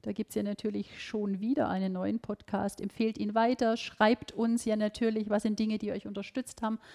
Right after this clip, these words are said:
Traut euch, kommt in die Facebook-Gruppe, geht auf die Seite, äh, Facebook, Nate Change and Create, gebt einen Daumen hoch und schaut mal, was es so alle,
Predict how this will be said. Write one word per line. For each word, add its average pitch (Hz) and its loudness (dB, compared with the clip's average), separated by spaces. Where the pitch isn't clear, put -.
Traut 196 4
euch, 208 2
kommt 208 -2
in 202 -4
die 202 -4
Facebook-Gruppe, - -4
geht 208 0
auf 196 -4
die 202 -2
Seite, 202 2
äh, 196 2
Facebook, 226 0
Nate 202 0
Change 202 -2
and 196 -6
Create, 202 2
gebt - -4
einen 202 -2
Daumen 208 4
hoch 196 2
und 202 -6
schaut 185 0
mal, 180 0
was 180 -2
es 185 -6
so - -6
alle, 185 -2